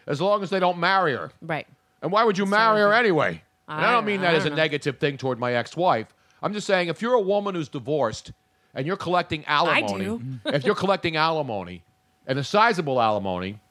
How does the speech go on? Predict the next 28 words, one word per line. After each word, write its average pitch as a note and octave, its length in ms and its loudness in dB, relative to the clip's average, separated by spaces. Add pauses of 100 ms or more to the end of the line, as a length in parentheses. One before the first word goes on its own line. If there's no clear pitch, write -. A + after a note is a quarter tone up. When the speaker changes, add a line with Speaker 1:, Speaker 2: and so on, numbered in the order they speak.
(580)
Speaker 1:
why G#3+ 140 0
would B3+ 140 -2
you A3+ 100 2
marry F#3+ 320 4
some D#3+ 220 -2
Speaker 2:
Yeah, C4 100 4
why G#3+ 160 2
would B3 160 -2
you B3+ 80 -2
give B3 120 -4
that B3 100 -2
Speaker 1:
why - 0 -
would A#3+ 100 2
Speaker 2:
up? G#3 60 0
Speaker 1:
you G#3+ 60 -2
marry G3 300 4
some E3+ 160 -4
guy D#3+ 400 4
Speaker 2:
Well, D4+ 160 4
the D#4 140 0
only E4+ 160 2
Speaker 1:
and E3+ 80 2
then F#3 140 4
Speaker 2:
way E3+ 60 0
Speaker 1:
lose F#3 280 2
on E3 240 4
the, D3 200 -2
uh, C#3 40 2